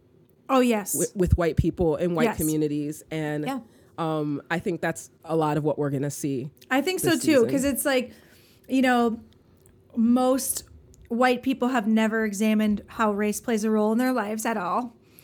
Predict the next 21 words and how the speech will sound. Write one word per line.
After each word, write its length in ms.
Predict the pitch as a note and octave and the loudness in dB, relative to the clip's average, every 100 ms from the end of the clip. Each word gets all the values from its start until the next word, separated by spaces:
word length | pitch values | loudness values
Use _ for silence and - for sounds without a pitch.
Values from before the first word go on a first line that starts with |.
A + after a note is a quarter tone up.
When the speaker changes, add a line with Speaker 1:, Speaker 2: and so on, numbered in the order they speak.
| - - _ _ _ - | -20 -20 _ _ _ 2
Speaker 1:
And 160 | C4+ | 2
so 120 | - D4 | 4 4
then 200 | C4 B3 | 4 4
the 120 | B3+ | 6
next 360 | B3 C4 - | 4 4 0
step, 400 | - - C#4+ C#4+ - | -4 2 0 0 0
once 240 | A#3+ A3+ | 2 2
they 120 | A#3+ | 2
start 320 | A#3 - A#3+ A#3+ | 0 0 -2 0
that 100 | A#3 | 0
examination, 720 | A3 A#3 A#3 A#3 A#3 A#3 A3+ | 2 2 2 4 2 2 0
is 160 | A3 A3 | 0 0
to 120 | C4 | -2
stop 440 | - - C#4+ D4+ | 0 2 4 4
examining 600 | C#4+ A3 C#4 C4+ C4+ B3 A3+ | 2 4 4 6 6 4 4
it 160 | A3+ A3 | 2 2
and 160 | A#3 | 2
just 200 | A3 A#3+ | 2 0
start 300 | - B3 G#3 | 0 0 -2
saying, 320 | - A#3+ A3+ | 0 0 2
like, 240 | A3+ A3+ | 0 -2